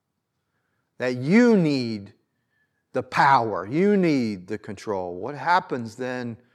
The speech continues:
if, like Habakkuk or Alan Gardner, you find out you don't have control? Will you then be overwhelmed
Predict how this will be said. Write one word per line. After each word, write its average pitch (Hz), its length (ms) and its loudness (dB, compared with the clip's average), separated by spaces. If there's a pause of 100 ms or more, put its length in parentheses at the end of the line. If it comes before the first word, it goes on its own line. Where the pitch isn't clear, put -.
(540)
if, 131 220 -2
like 135 220 0
Habakkuk 139 640 0 (560)
or 101 160 -16
Alan 123 300 -4
Gardner, 127 420 0
you 104 140 -8
find 120 400 -8
out 113 320 -2
you 107 140 -10
don't 131 260 -6
have 98 280 -12
control? 87 520 -14 (1120)
Will 117 120 -4
you 113 180 -2
then 135 340 -4
be 123 160 -6
overwhelmed 107 840 -8